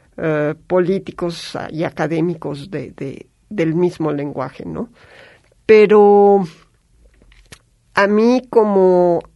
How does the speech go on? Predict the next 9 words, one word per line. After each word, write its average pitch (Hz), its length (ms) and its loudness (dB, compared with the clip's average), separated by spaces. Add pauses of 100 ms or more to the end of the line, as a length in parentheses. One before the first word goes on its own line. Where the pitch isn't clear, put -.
ah, 156 600 -4 (480)
artista 185 720 -2
de 175 100 0
la 156 140 -2
fotografía, 160 960 -6 (560)
yo 180 140 0
no 180 160 4
hago 170 240 -2
documentación. 156 1040 -6